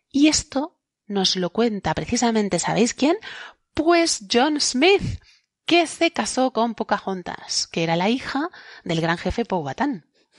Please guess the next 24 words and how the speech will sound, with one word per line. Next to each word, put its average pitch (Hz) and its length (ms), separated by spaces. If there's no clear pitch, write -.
Y 220 200
aparte 196 340
de 311 80
esta - 180
anécdota, 294 340
os 254 100
quería 196 220
contar 277 340
también 240 240
una 240 140
historia 240 360
interesante 202 760
e - 80
intrigante 180 640
a 190 60
la 156 100
vez, - 360
porque 208 480
al 175 220
sur 320 380
del 165 180
territorio 180 500
powhatan 247 640
vivían 190 460